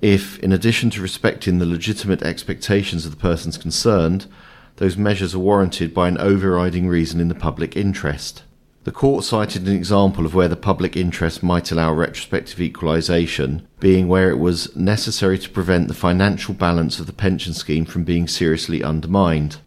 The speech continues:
This decision therefore casts some doubt on the premise that retrospective equalisation is never permissible. Those schemes which have an amendment power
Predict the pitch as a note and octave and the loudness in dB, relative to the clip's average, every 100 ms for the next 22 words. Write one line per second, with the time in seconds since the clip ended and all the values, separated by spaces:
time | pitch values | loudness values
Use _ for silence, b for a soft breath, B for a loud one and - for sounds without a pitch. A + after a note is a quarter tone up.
0 | _ _ _ _ C3+ C#3+ C3+ A#2+ G2+ G#2 | _ _ _ _ -2 0 -2 0 2 2
1 | A2 A#2+ A2+ G2 - G2 F#2+ - A#2 G#2 | 4 4 2 0 2 0 0 0 2 2
2 | G#2+ D#2 - F2 F2 - F#2+ E2+ - D#2+ | 2 0 -2 -2 0 2 2 0 -4 -4
3 | G2+ - F#2 - F#2 - D#2+ C#2 D#2+ F2+ | -4 -4 -8 -4 -4 -4 -6 -6 -4 -2
4 | E2+ F2 E2+ - D#2+ E2+ F#2 F2+ E2 - | 0 0 0 -2 -2 0 0 0 -4 -2
5 | F2+ E2+ C#2 D2 D2+ D#2+ _ _ _ A2+ | -2 -2 -4 -6 -6 -8 _ _ _ 2
6 | A#2 A2+ A#2 G2+ F#2 - G2+ F#2+ F#2+ G2 | 2 2 0 0 -2 -6 -2 2 4 4
7 | G2 D#2+ - E2 D2+ D#2 | 4 2 -2 0 0 0